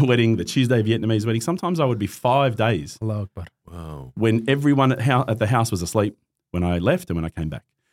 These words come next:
Speaker 3: Can I ask you how you got so diverse with the community? Like,
Speaker 1: Oh, it, honestly,
Speaker 3: usually people,
Speaker 1: honestly,
Speaker 3: you
Speaker 1: it was,
Speaker 3: know?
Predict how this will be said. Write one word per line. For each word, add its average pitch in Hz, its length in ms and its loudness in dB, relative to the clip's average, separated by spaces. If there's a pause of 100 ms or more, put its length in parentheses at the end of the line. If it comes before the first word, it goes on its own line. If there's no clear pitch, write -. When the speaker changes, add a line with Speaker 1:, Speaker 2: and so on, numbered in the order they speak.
(120)
Speaker 3:
Can 165 120 -2
I 190 120 0
ask - 160 -8
you 214 80 0
how 160 80 2
you 123 180 2
got 113 140 -2
so 110 180 -2
diverse 117 720 -4
with 117 140 -14 (100)
the - 60 -20
community? 120 480 -8
Like, 110 200 -2 (240)
Speaker 1:
Oh, 143 200 2
it, 131 160 0
honestly, 180 360 6
Speaker 3:
usually 151 200 4
people, 143 240 -2
Speaker 1:
honestly, 113 200 0
Speaker 3:
you 107 60 4
Speaker 1:
it - 20 2
was, 131 220 0
Speaker 3:
know? - 60 -16